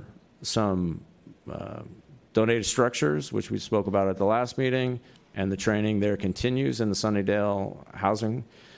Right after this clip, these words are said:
Um, she would like to continue this M O U and carry this into October, and hopefully she's successful with that. And then, of course, five forty-five Sansom is supposed to come online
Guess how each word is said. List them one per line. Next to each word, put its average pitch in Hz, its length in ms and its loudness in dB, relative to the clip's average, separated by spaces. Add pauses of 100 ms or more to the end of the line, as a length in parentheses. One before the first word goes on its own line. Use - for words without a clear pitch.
(380)
Um, 95 480 0 (1400)
she - 160 0
would 107 140 4
like 104 220 0
to 101 380 2
continue 123 440 2
this 117 200 0
M 113 120 2
O 113 80 2
U 120 400 0
and 110 120 0
carry 107 280 2
this 98 200 0
into 98 140 2
October, 113 440 0
and 110 80 2
hopefully 104 280 0
she's 98 200 -4
successful 107 500 -2
with 110 160 0
that. 117 260 2
And 98 160 2
then, 95 160 2
of 95 100 -4
course, 95 300 0
five 92 200 0
forty-five 92 360 -2
Sansom 107 480 -2
is 107 100 -4
supposed - 280 -2
to - 60 -14
come 95 180 0
online 131 480 0